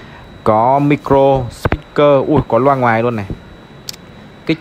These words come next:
thước một chín bảy ba nhân một trăm ba mươi bảy mi-li-mét, độ dày là bảy phẩy bảy mi-li-mét. Khối lượng, trọng lượng thì đúng hơn,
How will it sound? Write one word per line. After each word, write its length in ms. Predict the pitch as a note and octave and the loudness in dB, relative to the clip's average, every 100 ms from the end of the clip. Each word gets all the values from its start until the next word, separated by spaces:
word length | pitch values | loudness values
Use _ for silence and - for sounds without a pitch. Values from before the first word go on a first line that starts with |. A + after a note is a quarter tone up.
| - | 0
thước 220 | E3+ D3 C3 - | 0 0 -6 -10
một 240 | A#2 A2 - | -2 -2 -2
chín 260 | - A2 B2+ | -6 -6 0
bảy 200 | C3+ F#2 | 0 0
ba 320 | G#2 A#2 A#2 | 0 0 0
nhân 200 | A#2 A#2 | -2 -2
một 180 | A2+ G2 | -2 -4
trăm 220 | B2 A#2 | -4 -2
ba 140 | A#2 A#2 | 0 0
mươi 60 | |
bảy 160 | A#2 F#2 | 0 -2
mi-li-mét, 440 | G#2+ A#2+ C3 C3 | -4 -2 -4 -2
độ 140 | A2+ G2+ | -2 -2
dày 180 | G#2 | -2
là 80 | G2 | -2
bảy 300 | A2 G2+ F2 | -2 -2 -2
phẩy 220 | - G#2 | -4 -4
bảy 280 | F#2+ G#2 F2 | -2 -2 -2
mi-li-mét. 420 | G2+ A#2+ B2+ D3 - - - - - | -2 -4 -2 -4 -4 -16 -20 -20 -8
Khối 220 | - A#2 | 0 2
lượng, 240 | D#3+ E3 - - _ _ _ _ - - | 4 2 0 -14 _ _ _ _ -20 -16
trọng 320 | - D3 B2+ | -6 -4 -2
lượng 180 | A#2+ F#2+ | -2 -2
thì 60 | G#2 | -4
đúng 140 | G#2 | -4
hơn, 300 | A#2+ B2 A2+ | -2 -2 -2